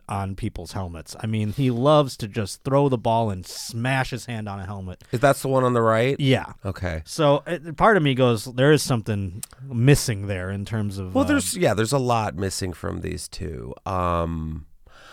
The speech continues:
Speaker 2: I'm gonna go with the one on the right, though.
Speaker 1: Dak Prescott.
Speaker 2: He's got a fuller lip. The other one on the left has, like, you know, a little bit of a thin,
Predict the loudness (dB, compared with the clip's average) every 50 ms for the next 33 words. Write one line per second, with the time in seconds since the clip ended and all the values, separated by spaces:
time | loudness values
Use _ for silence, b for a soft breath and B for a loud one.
0 | B B B B -4 -2 0 2 0 0 0 0 0 0 0 0 -2 -2 0 2
1 | 2 2 2 2 0 0 -2 0 2 2 2 2 -2 0 2 2 2 2 0 -2
2 | -4 -6 -8 -10 -12 -18 _ _ _ 4 6 6 6 4 2 0 -8 -6 0 2
3 | 4 4 4 4 2 0 -2 -2 2 4 4 4 4 4 2 0 -8 -6 0 4
4 | 4 6 6 6 6 4 6 6 8 8 8 6 6 4 0 -2 -2 -8 -20 _
5 | _ -20 _ _ _ _ _ _ _ _ _ _ _ _ _ _ _ _ -4 4
6 | 6 6 6 6 6 4 4 4 4 4 4 4 4 4 4 2 -2 -2 0 0
7 | -2 -2 -2 -4 0 2 2 4 4 4 4 2 2 2 2 2 2 2 0 -2
8 | -2 -6 -6 -2 0 2 2 2 2 0 0 -2